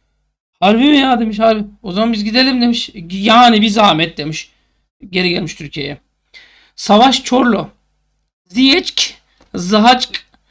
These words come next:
Tetekçk, Endombiliçk ve bunların maaşları Galatasaray zorluyormuş. Şampiyonlar Ligi gruplarından çıkamamak Erden Timur ve Dursun Bey'i biraz zorluyor demiş. Yani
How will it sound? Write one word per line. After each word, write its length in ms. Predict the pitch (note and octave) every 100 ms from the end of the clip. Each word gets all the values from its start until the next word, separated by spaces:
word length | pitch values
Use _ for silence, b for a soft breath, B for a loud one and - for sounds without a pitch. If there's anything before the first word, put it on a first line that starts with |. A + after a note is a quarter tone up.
| _ _
Tetekçk, 720 | - A#3 C#4 C#4 - - - _ _ _ -
Endombiliçk 840 | A3 A3 A#3 A#3 A#3+ C4+ - - _ _ G3+
ve 280 | F#3 F3+ F#3 F3+ F3
bunların 320 | G3 A#3+ C4 B3
maaşları 600 | G#3+ G3+ - A3 D#4 - b b b
Galatasaray 720 | F#3 G3+ B3+ C4+ A3+ A3 G3
zorluyormuş. 640 | E3 E3 E3 A3+ C4+ C#4+ - _ _ _ _ -
Şampiyonlar 520 | G3 G#3 A3+ A#3+ B3
Ligi 140 | G#3+
gruplarından 600 | F3+ G3+ G#3 G3 F#3 E3+
çıkamamak 640 | D#3+ - B3+ B3 A3+ B3 -
Erden 420 | F#3 F#3+ F#3 F3 D#3
Timur 360 | F#3 G#3 B3 - _ -
ve 180 | E3+ D#3+
Dursun 440 | E3+ F3 - A#3
Bey'i 200 | D#3+ D#3+
biraz 380 | F3+ F3 G3 - _
zorluyor 560 | D3+ F3+ F#3 G3 F3+ D3+
demiş. 380 | E3 G#3 - _ _ _ _ _ _ _ _ _ _ -
Yani 480 | F#3+ A#3 A#3+ A3